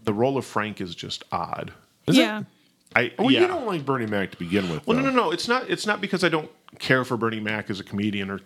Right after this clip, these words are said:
Speaker 1: or I don't care for Bernie Mac as a, as a, as a, um,
Speaker 2: Actor?
Speaker 1: actor. Thank you. It's that, like, when he's, when he goes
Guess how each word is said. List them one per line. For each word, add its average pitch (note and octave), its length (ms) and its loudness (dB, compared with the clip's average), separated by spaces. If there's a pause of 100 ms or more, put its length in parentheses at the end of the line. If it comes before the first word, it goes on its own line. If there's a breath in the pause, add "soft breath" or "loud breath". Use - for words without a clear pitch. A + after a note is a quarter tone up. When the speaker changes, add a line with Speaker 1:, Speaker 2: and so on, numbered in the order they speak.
(140)
Speaker 1:
or G2+ 280 2
I G2 60 0
don't G2+ 160 -4
care G#2 180 0
for G2+ 120 -6
Bernie G2 220 0
Mac F#2 280 -4
as F#2+ 140 -2
a, F2+ 140 -6 (100)
as F#2+ 160 -6
a, F2 180 -8 (1000 soft breath)
as F#2 140 -2
a, F2 180 -4 (100)
um, - 360 -12 (160)
Speaker 2:
Actor? - 260 -2 (100)
Speaker 1:
actor. A#2 300 0
Thank G#2+ 220 -6
you. G#2 140 -8 (420 soft breath)
It's D3 240 4
that, C3+ 380 -2 (880 soft breath)
like, C#3 240 4
when C#3 240 0
he's, C3 400 0
when B2+ 140 2
he B2+ 80 2
goes C3+ 380 2